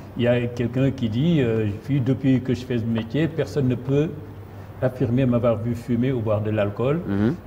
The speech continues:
Speaker 1: Euh, je peux, je peux être avec des copines qui le font, mais je n'y songe pas. » Alors.
Speaker 2: Vous savez, pour cette femme-là, j'ai enquêté. Véritablement, j'ai enquêté. Mais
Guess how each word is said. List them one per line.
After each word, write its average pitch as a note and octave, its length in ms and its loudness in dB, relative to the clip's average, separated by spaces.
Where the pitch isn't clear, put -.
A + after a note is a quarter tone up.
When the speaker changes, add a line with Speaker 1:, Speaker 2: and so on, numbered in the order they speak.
Speaker 1:
Euh, A#2 160 2
je A2 80 -4
peux, C3+ 240 0
je - 100 -14
peux A#2+ 240 0
être A2+ 200 0
avec G#2 180 -2
des G#2+ 120 0
copines B2 420 0
qui - 140 -2
le G#2 100 2
font, C3+ 380 0
mais A#2 240 0
je A2 60 -2
n'y A2 240 0
songe G#2+ 320 -4
pas. » F2 200 -2
Alors. G2+ 160 0
Speaker 2:
Vous D#3 80 2
savez, C#3+ 280 6
pour E3 120 -2
cette F3+ 160 0
femme-là, A#2+ 580 2
j'ai B2 180 0
enquêté. B2 360 -4
Véritablement, A2 580 0
j'ai G#2 160 -2
enquêté. D#2+ 320 -10
Mais G2 600 0